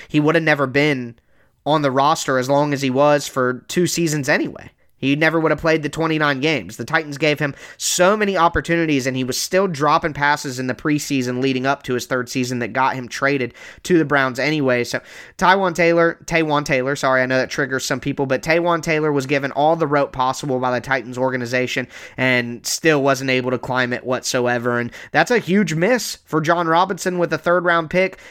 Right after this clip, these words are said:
that he traded up. He sacrificed other picks to trade up and get Taylor, and just a, a complete disaster of a pick there. And as I mentioned in our last segment, I gave that a D, but Chris Godwin and Kenny Golladay being on the board at that pick and John Robinson passing on them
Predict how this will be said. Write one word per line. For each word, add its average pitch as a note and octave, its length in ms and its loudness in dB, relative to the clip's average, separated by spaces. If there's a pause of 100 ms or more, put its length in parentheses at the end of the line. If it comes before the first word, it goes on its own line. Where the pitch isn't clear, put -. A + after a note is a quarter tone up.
(120)
that D3 420 2
he D#3 300 0
traded F3 460 2
up. G3 280 0
He C#3+ 100 -4
sacrificed E3+ 680 -2
other F#3 260 0
picks D#3+ 300 -4
to C3+ 80 -14
trade E3 320 2
up D#3 220 0
and C3+ 140 -4
get D#3+ 220 0
Taylor, D#3+ 400 0 (300)
and B2+ 220 0
just D3+ 340 -2
a, C3 240 2
a D3+ 80 -2
complete D#3 400 0
disaster C3+ 640 0 (200)
of C#3 120 0
a C#3+ 60 0
pick D3 340 -2
there. B2+ 320 2
And A#2+ 160 -4
as D3 180 0
I B2+ 280 0
mentioned D#3+ 380 0
in C3+ 60 0
our C3 160 2
last D3+ 200 2
segment, B2 300 -2
I B2+ 80 2
gave D3 280 0
that C3+ 180 0
a A#2+ 60 -4
D, C#3 340 0 (240)
but C3 360 0
Chris - 240 0
Godwin D#3 440 2
and C3 140 -4
Kenny D3 200 -2
Golladay C3 460 2
being B2+ 220 0
on B2+ 140 0
the A#2+ 60 0
board C3 340 0
at C3 100 -6
that C3+ 240 0
pick C#3+ 260 0
and B2 120 -4
John B2+ 200 0
Robinson B2+ 440 -2
passing B2+ 360 -4
on B2 180 -2
them C3 280 0